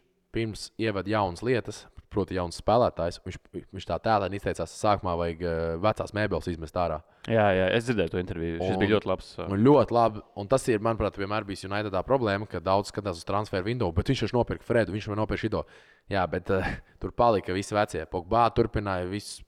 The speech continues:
Speaker 1: problēmas taisīt, Lingards taisīja problēmas un tā
Speaker 2: Luke
Speaker 1: tālāk.
Speaker 2: Shaws.
Speaker 1: Luke Shaws
Speaker 2: Man liekas,
Speaker 1: un
Speaker 2: viņš ienīd viņu.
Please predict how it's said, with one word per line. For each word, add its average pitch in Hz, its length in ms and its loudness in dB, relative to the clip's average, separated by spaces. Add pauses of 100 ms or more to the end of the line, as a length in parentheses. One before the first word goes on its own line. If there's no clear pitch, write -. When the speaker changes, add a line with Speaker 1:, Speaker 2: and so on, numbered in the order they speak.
(140)
Speaker 1:
problēmas 101 400 0
taisīt, 95 460 -2
Lingards 117 440 0
taisīja 107 400 0
problēmas 98 460 -2
un 92 80 -10
tā 95 80 2
Speaker 2:
Luke 104 160 6
Speaker 1:
tālāk. 95 100 -2
Speaker 2:
Shaws. 104 320 4 (200)
Speaker 1:
Luke 90 240 -8
Shaws 98 260 -2
Speaker 2:
Man 101 140 2
liekas, 90 100 -2
Speaker 1:
un 104 60 -4
Speaker 2:
viņš 107 160 2
ienīd 87 240 0
viņu. 87 160 -8